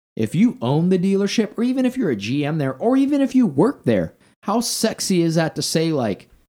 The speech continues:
"Oh, you wanna see something sick? You just bought a nine nine two?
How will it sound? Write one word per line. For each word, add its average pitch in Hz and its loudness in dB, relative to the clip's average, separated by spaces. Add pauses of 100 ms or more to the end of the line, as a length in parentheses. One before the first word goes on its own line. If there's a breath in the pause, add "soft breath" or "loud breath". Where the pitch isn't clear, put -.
(220)
"Oh, 98 -2
you 90 0
wanna 156 -2
see 170 -2
something 165 -2
sick? - -2 (920)
You 107 4
just 127 0
bought 139 2
a 127 0
nine 131 2
nine 135 2
two? 156 0